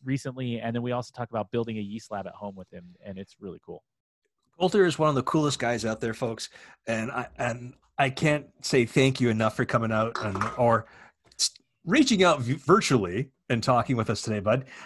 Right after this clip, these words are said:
Speaker 2: I really
Speaker 1: Absolutely.
Speaker 2: appreciate it. Um, I'm gonna have to send you a picture of the, of the brewery in the basement now that it's kinda sorta set up.
Speaker 1: I'd love
Speaker 2: And,
Speaker 1: to
Speaker 2: uh,
Speaker 1: check it out.
Speaker 2: Yeah, yeah. And, um, again, guys, check out Homebrewing D I Y. Coulter is full of really cool information, has a lot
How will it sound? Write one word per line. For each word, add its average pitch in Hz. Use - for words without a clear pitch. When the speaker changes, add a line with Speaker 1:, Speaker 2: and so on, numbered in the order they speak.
Speaker 2:
I 120
really 165
Speaker 1:
Absolutely. 135
Speaker 2:
appreciate 120
it. -
Um, 113
I'm 143
gonna 180
have 170
to 156
send 165
you 156
a -
picture 147
of 135
the, 160
of 127
the 120
brewery 131
in 123
the 110
basement 120
now 110
that 110
it's 104
kinda 117
sorta 117
set 117
up. 110
Speaker 1:
I'd 214
love 240
Speaker 2:
And, -
Speaker 1:
to 220
Speaker 2:
uh, -
Speaker 1:
check 233
it 226
out. 226
Speaker 2:
Yeah, 247
yeah. 120
And, 131
um, 131
again, 180
guys, 170
check 208
out 165
Homebrewing 139
D 127
I 120
Y. 113
Coulter 147
is 127
full 165
of 151
really 143
cool 131
information, 120
has 101
a 110
lot 127